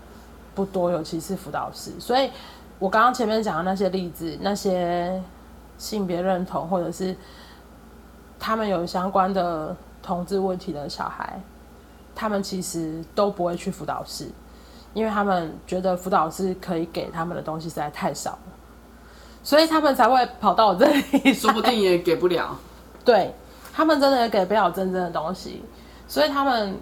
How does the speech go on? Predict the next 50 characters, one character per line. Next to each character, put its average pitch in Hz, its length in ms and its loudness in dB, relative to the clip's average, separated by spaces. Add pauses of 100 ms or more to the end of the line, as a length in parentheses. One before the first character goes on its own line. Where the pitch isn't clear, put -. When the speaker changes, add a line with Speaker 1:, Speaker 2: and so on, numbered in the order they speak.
(120)
Speaker 1:
可 214 120 -4
能 196 200 0
宁 208 100 2
愿 254 140 0
来 - 160 2
听 226 180 -2
我 208 120 2
这， 190 160 0 (240)
来 185 140 2
跟 214 120 0
我 220 140 4
聊 180 200 4
天， 208 220 -2
然 190 100 2
后 202 140 2
听 214 200 -2
我 185 200 2 (220)
可 - 80 -4
能 175 100 -6
参 196 180 -2
加 208 160 2
同 202 140 0
志 190 60 -2
大 196 180 2
游 175 160 0
行， 180 300 -6 (460)
然 170 120 -2
后 202 400 2 (600)
去 220 300 -4
gay 202 280 2
bar 190 320 4
或 208 160 0
去 202 100 -2
T 208 220 -6
bar 190 240 2
玩 156 200 0
的 170 100 -2
那 175 200 0
种 175 180 -2
经 185 200 -2
历， 185 140 -2
他 190 140 -4
们 208 80 -2
会 202 80 0
觉 196 100 0
得 185 80 0
说： 226 100 0
“哦， 330 460 2
他 311 140 -2
们 320 200 2